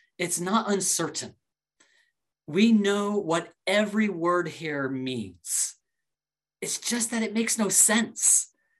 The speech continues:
See, the E S V has "except for a short rest," but literally, this is the, oh, several words just put together. "This,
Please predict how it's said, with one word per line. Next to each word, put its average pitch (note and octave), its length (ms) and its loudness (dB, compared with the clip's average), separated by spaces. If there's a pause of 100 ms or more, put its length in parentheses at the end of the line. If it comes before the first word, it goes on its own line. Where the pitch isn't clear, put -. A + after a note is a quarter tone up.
See, A3 400 0
the A3 240 2
E B3 120 2
S A#3 240 2
V G#3+ 280 0
has F3 400 -4
"except A#3 560 0
for F#3+ 320 2
a E3 140 -6
short F#3 460 0
rest," - 800 0 (960)
but F#3 200 0
literally, E3+ 840 -2 (480)
this F3 240 0
is E3 480 -2 (300)
the, D#3 180 -2 (160)
oh, E3 220 0
several G3+ 500 0
words F3+ 380 2
just - 180 -10
put F#3+ 140 -4
together. B2 640 -2 (360)
"This, F3+ 640 4